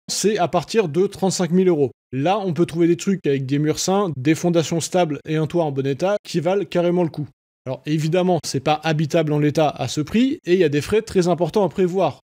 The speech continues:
dont les raccordements eau et E D F, les fenêtres à remplacer, et surtout la fosse septique à créer. Donc entre quinze et vingt mille euros en plus de l'achat, pour la rendre juste habitable du point de vue juridique,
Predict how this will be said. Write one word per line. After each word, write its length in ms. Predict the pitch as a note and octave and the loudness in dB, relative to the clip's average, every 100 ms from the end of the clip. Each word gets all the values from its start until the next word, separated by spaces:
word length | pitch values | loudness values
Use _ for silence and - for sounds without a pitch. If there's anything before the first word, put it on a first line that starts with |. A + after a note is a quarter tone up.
| _ | _
dont 220 | A#2 D#3 E3 | -4 0 2
les 100 | D3+ | 2
raccordements 640 | C#3+ D#3+ D3 D3+ D#3+ E3 | 0 -2 -2 0 -2 0
eau 200 | F3+ F3 | 0 0
et 80 | D3 | 0
E 120 | C#3 | -2
D 300 | C3 F3+ A3 | 2 2 2
F, 120 | A3+ - | -2 -8
les 160 | D#3+ D3+ | -6 -4
fenêtres 380 | C#3+ E3+ D#3+ D3+ | -2 -2 -2 -2
à 20 | |
remplacer, 640 | C3+ B2+ D3 C#3 G3+ A3 - | -4 -2 -2 2 0 0 -2
et 140 | F3+ | -2
surtout 300 | - C#3 G3 | 0 -2 0
la 100 | D#3+ | 0
fosse 160 | - D3+ | 0 -2
septique 340 | D#3+ - F3 | -2 -2 -2
à 80 | E3 | -2
créer. 300 | - E3 - _ - | 0 0 -2 _ -8
Donc 260 | D3 D3+ | -6 -2
entre 240 | D#3+ - D#3+ | -2 0 0
quinze 340 | D#3 G#3 D#3 | 2 0 0
et 40 | D3 | -2
vingt 180 | E3 | 0
mille 160 | E3+ E3+ | 2 2
euros 240 | E3 F3 - | 2 0 -2
en 140 | C#3+ | -6
plus 260 | - F#3 D3+ | -4 -2 0
de 80 | |
l'achat, 460 | D#3 C#3+ F#3+ G3+ A3+ - | 2 2 2 0 -2 -4
pour 140 | G3 G#3+ | -2 0
la 80 | |
rendre 240 | G3 G3 F#3 | 0 0 0
juste 260 | F#3+ - - | 0 -4 -4
habitable 640 | D#3+ C#3+ D3 G#3+ A3 D#3+ | -4 -4 0 0 0 -2
du 100 | C3 | -4
point 180 | C#3+ E3 | -4 -2
de 40 | D#3 | 0
vue 180 | G3+ | 0
juridique, 540 | D#3+ E3+ F#3+ F3 E3+ | 2 2 2 2 -2